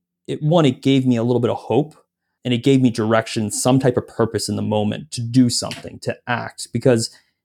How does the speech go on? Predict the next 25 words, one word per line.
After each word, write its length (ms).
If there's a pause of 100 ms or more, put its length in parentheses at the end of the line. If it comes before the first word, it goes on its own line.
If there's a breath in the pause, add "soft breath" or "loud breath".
(240)
if 100
you 100
just 200
lay 280
there 200
and 80
you 80
don't 160
have 180
anything, 680 (640)
to 80
feel 140
like 140
you 60
don't 100
have 140
any 200
control 360
in 60
the 60
situation, 840 (160)
it, 200
it 160
freezes 500
you 260